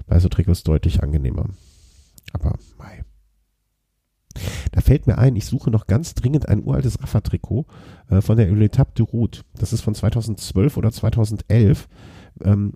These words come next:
weißes Trikot mit einem dunklen und einem hellblauen Streifen. Wenn, also nicht durchgehender Reißverschluss. Da hab ich die Mütze zu, aber mir fehlt das Trikot. Wenn das jemand noch im Schrank hat, äh, mö-, möge er mir gerne ein, äh, preisliche Vorstellung schicken. Fiel mir nur gerade, wo ich die Rafa-Trikots durch, äh, wo ich gerade für den,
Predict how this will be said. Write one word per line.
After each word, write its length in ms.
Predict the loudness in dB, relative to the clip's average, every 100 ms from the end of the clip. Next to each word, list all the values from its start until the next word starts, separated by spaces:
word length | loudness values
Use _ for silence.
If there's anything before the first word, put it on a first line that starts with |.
| -4
weißes 400 | 2 2 2 -2
Trikot 340 | -4 -2 0
mit 160 | 2 2
einem 160 | 2 2
dunklen 460 | 0 0 -2 -2
und 180 | -4 -4
einem 160 | -2 2
hellblauen 460 | 2 2 0 -2
Streifen. 420 | -4 -4 -4 0
Wenn, 160 | 0 0 -6 -4
also 240 | -2 0
nicht 280 | 0 0 0
durchgehender 360 | -2 0 2 4
Reißverschluss. 520 | 2 2 -6 -6 -10 -16 -4
Da 60 | 0
hab 80 | 2
ich 60 |
die 100 | 2
Mütze 280 | 2 2 -2
zu, 140 | -2 2
aber 100 | 2
mir 60 |
fehlt 140 | 2 0
das 80 | -2
Trikot. 320 | -4 -4 0
Wenn 160 | 2
das 180 | 2 0 -2
jemand 160 | 0
noch 80 | 0
im 80 | -2
Schrank 280 | -2 -2 0
hat, 200 | -2 -4 -20 -20 -20 -2
äh, 120 | 2 4
mö-, 240 | 2 2
möge 240 | 0 0 2
er 40 |
mir 140 | 2
gerne 280 | 4 4 4
ein, 200 | 4 2
äh, 540 | 4 4 4 2 0 -2
preisliche 460 | 0 -2 0 -2
Vorstellung 340 | -4 -2 -2 -4
schicken. 300 | -6 -10 -12 -16 -20 -20 -20
Fiel 220 | -8 2
mir 80 | 4
nur 100 | 4
gerade, 240 | 4 2 2
wo 80 |
ich 80 | 0
die 80 | 0
Rafa-Trikots 560 | -2 0 -4 -2 -4 -2
durch, 300 | -2 -2 -4
äh, 120 | -4 -2
wo 60 | -2
ich 100 | 0
gerade 180 | 0 0
für 100 | 0
den, 200 | 0